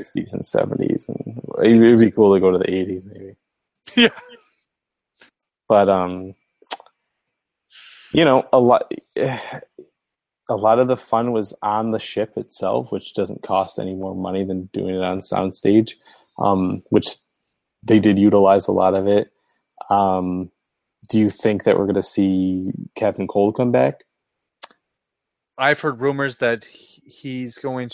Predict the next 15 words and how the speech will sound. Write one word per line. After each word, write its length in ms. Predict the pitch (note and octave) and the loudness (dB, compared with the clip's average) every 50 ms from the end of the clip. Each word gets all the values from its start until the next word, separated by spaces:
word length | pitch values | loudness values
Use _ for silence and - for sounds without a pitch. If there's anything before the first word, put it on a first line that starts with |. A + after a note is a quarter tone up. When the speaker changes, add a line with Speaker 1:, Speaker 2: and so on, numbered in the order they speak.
| - | -12
Speaker 2:
to 340 | - B2+ A#2+ A#2 A2 G#2+ G2+ - _ _ | -12 -12 -10 -10 -10 -12 -14 -16 _ _
be 120 | - A#2+ A#2 | -6 -4 -2
on 100 | G#2+ G2+ | -2 -2
The 80 | G2 | -4
Flash 520 | - - - - A2 G2 F#2+ G2+ - - - | -8 -10 -6 -2 -2 0 0 -2 -6 -10 -14
again. 300 | G2 G2 F#2+ F#2 G2 G#2 _ _ _ _ _ _ _ _ _ _ _ _ _ _ _ _ _ - | -16 -18 -18 -20 -20 -20 _ _ _ _ _ _ _ _ _ _ _ _ _ _ _ _ _ -2
Um, 540 | A2+ A2 A2 G#2+ G#2 G2+ G2+ G2+ G2 G2+ - _ _ _ _ _ _ _ _ _ _ _ _ _ _ _ _ _ _ _ _ _ _ _ | 2 4 4 6 4 4 2 2 -2 -6 -12 _ _ _ _ _ _ _ _ _ _ _ _ _ _ _ _ _ _ _ _ _ _ _
so 440 | - - - C3+ A#2 A2 G#2+ G2 - _ _ _ _ _ _ _ _ _ _ | -10 -4 0 2 2 2 2 -2 -8 _ _ _ _ _ _ _ _ _ _
I 60 | - F3+ | 0 2
don't 80 | F3+ | 2
know. 120 | F3 D#3+ - - | 2 0 -4 -6
I'm 140 | - D#3 D3+ | -6 -6 -4
sure 160 | - - F3 | -2 0 0
he'll 140 | D#3 D#3 D#3 D3 | 2 2 0 -2
ma-, 160 | D#3 E3 E3+ | -6 -8 -10